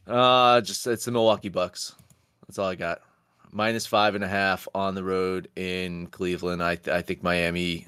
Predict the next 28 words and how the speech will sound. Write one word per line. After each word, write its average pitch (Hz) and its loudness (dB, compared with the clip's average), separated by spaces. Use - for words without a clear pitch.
uh, 87 4
Mil-, 95 2
Milwaukee. 87 2
Um, 82 2
oh, 98 2
this 92 -2
is, 90 -4
this 101 -2
line's 87 -2
fucking 82 -6
changing. 90 -4
It's 90 -6
almost - -4
six 104 0
and 85 -8
across 90 0
the 80 -12
board. 87 0
I'll 87 2
still 117 -4
get 110 -4
the 92 -4
minus 92 -2
five 90 4
and 87 -4
a 85 -6
half 87 -2
here. 87 -2